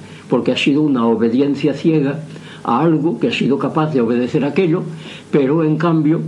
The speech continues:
no lo ha interiorizado y por consiguiente no es una fuerza que venga desde dentro, que son las que valen, las situaciones que valen,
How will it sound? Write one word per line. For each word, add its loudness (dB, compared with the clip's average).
no 2
lo 2
ha 2
interiorizado 0
y 2
por 0
consiguiente 2
no 2
es 0
una 0
fuerza 0
que 2
venga 2
desde 0
dentro, 0
que 2
son 0
las -2
que 0
valen, 0
las -4
situaciones 0
que 0
valen, -4